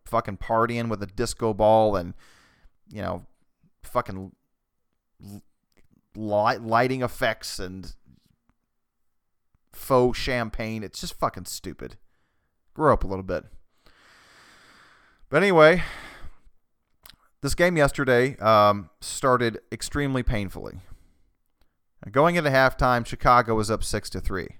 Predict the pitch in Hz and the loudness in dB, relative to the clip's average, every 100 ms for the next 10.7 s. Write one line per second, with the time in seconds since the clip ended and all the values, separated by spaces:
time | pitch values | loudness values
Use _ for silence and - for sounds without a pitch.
0 | - - 330 269 147 - 190 262 240 202 | -20 -2 0 2 0 2 0 2 2 2
1 | 269 - 143 160 190 - _ _ - 165 | 2 -2 -6 -6 -6 -16 _ _ 0 2
2 | 254 269 - 381 - 143 - 110 - 98 | 4 2 2 0 -2 -6 -2 -4 -2 -4
3 | 87 - - - - - 185 - 160 - | -4 -6 -14 -12 -10 -8 -10 -8 -10 -10
4 | - - - _ _ - 127 107 92 - | -14 -16 -18 _ _ -8 -2 -2 -2 -8
5 | - - - _ - - _ _ _ _ | -12 -20 -20 _ -20 -20 _ _ _ _
6 | _ - 175 151 185 160 127 - 135 131 | _ 2 2 2 0 0 0 -2 2 2
7 | 131 - _ _ - - 139 117 95 104 | 2 -6 _ _ -20 -2 0 0 -2 -6
8 | _ _ _ _ - 123 110 - - 139 | _ _ _ _ -8 -6 -6 -10 -6 -4
9 | 139 156 143 - _ _ _ _ _ _ | -4 -6 -12 -20 _ _ _ _ _ _
10 | _ - 147 92 - - | _ -4 -2 -4 -8 -10